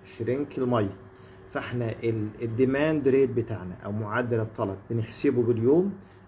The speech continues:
بنبيع في اليوم خمسين شرينك، هايل جدا. والمورد بيحتاج بعد ما نطلب منه التوريد أو أمر التوريد أو ال بي أو، أول ما نبعت له ال بي أو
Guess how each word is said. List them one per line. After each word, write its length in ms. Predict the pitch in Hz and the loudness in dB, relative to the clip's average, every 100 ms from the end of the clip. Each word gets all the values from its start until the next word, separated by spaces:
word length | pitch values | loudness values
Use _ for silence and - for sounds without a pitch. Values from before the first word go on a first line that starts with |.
| - | -2
بنبيع 420 | 202 175 175 - | 2 6 6 6
في 140 | - | 0
اليوم 400 | 113 120 175 208 | 0 4 4 2
خمسين 520 | 175 139 117 - 127 | -2 -4 -4 -4 -6
شرينك، 360 | 113 104 82 80 - - - - - - - | -6 -6 -8 -10 -16 -20 -20 -20 -20 -20 0
هايل 320 | 147 131 104 | 4 4 2
جدا. 140 | 95 87 - - - - - | -6 -10 -18 -20 -20 -8 4
والمورد 640 | 220 175 147 170 175 139 | 6 6 4 4 2 2
بيحتاج 520 | 131 127 - 151 131 104 | 2 0 0 0 2 0
بعد 300 | 110 123 113 | -2 0 0
ما 360 | 113 117 117 110 | 0 -2 -2 -2
نطلب 460 | 139 147 123 107 131 | -4 -2 -2 0 2
منه 260 | 120 95 - - | 2 0 -4 -8
التوريد 720 | 117 - - 110 107 139 185 - - | -6 -6 -4 -4 0 0 0 -4 -4
أو 200 | 110 104 | -2 0
أمر 240 | 127 120 | 0 0
التوريد 500 | 104 - 101 110 117 | 0 -2 -4 -2 -4
أو 200 | - 107 | -2 0
ال 80 | 107 | 0
بي 220 | 101 151 | 0 2
أو، 280 | 147 151 175 - - - - - | 2 4 2 2 -8 -20 -20 -4
أول 180 | 123 120 | 0 2
ما 180 | 110 104 | 2 -2
نبعت 320 | 95 120 131 | -2 -4 -2
له 60 | 110 | -4
ال 60 | |
بي 280 | 90 147 151 - | -2 0 0 2
أو 220 | 151 220 | 4 4